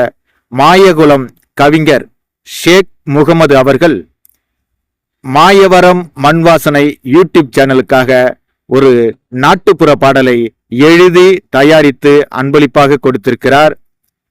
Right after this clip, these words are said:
அதை பற்றி அவரிடம் சில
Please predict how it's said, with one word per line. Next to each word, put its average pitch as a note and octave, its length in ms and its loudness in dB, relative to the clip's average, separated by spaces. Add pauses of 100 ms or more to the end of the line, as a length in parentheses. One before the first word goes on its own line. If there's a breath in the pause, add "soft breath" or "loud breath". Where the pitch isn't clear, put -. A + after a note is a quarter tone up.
(1200)
அதை D#3 260 0
பற்றி D#3+ 380 -2 (300)
அவரிடம் C#3+ 420 0
சில C3 220 -2